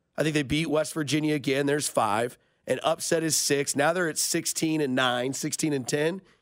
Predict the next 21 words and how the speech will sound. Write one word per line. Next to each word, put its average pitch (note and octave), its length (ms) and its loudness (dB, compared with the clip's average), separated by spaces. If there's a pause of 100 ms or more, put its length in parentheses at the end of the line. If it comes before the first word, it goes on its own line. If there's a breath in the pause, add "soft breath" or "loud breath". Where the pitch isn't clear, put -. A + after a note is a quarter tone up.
(120 soft breath)
You B2 80 -2
get D#3+ 80 0
a D#3 60 -2
couple F3 320 0
wins. F#3 260 0
You E3+ 60 -4
get F3+ 60 2
into F3+ 120 -4
the E3 80 0
Big F3 160 0
Twelve F3+ 220 0
tournament. F#3+ 300 2
You F3+ 60 0
get E3+ 120 -2
to D#3+ 60 -4
nineteen E3+ 420 0
wins. F#3+ 240 0 (300 loud breath)
That F#3+ 160 0
R A#3+ 140 2
P A3 280 0
I, G#3 120 2